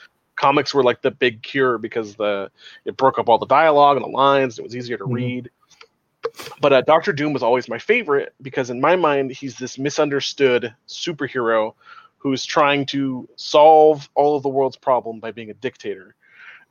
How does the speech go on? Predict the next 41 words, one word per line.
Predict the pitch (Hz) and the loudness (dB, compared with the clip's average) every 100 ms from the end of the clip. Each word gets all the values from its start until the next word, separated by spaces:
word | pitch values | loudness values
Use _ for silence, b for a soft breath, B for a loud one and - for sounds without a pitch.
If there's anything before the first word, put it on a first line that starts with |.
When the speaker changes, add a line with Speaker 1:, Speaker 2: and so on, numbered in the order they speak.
| - | -8
Speaker 2:
And, | 117 110 107 | -6 -4 -4
uh, | 107 107 - - | -2 -2 -4 -6
you'll | 131 147 | 0 0
see | - 170 | 0 -6
through, | 147 156 | 0 2
like, | 123 | 2
different | 151 143 - | 0 -2 -2
comics | 147 139 135 135 | 0 2 0 -2
and | 120 | -2
iterations, | 127 127 127 131 107 | 0 0 -2 -6 -8
like, | 113 139 | -8 0
yeah, | 135 127 | 0 2
he | 131 | -2
is | 123 | -8
kind | - 110 | -6 -4
of | |
a | 113 | -4
bad | 104 101 | -2 -2
guy | 98 98 | -2 -8
sometimes. | - 98 - 85 71 - b b b b _ _ | -10 -10 -10 -10 -16 -20 b b b b _ _
But | 123 107 131 | 2 2 -2
when | 120 | -6
you | 127 | -6
look | 113 143 160 | 0 0 2
at | - | 2
Latveria, | 127 120 104 127 131 110 | 2 2 2 2 4 2
the | |
country | - 139 131 113 | -2 -6 -4 -10
itself, | 104 - 147 120 - _ | -8 2 4 4 0 _
he's, | 135 113 110 | -12 -10 -4
like, | 110 104 | -4 -4
respected | 113 - - 143 143 135 | -10 -6 -2 -2 2 0
and | 107 | 0
loved. | 110 143 139 135 120 | 0 4 6 6 2
And | 113 | -6
there's | 113 | -6
this | 107 | -10
whole | - 123 | -4 -4
crossover | - 131 131 131 123 | 2 2 2 -2 -4
with | 113 | 0
Doctor, | 127 127 120 107 107 | 0 0 -4 -10 -14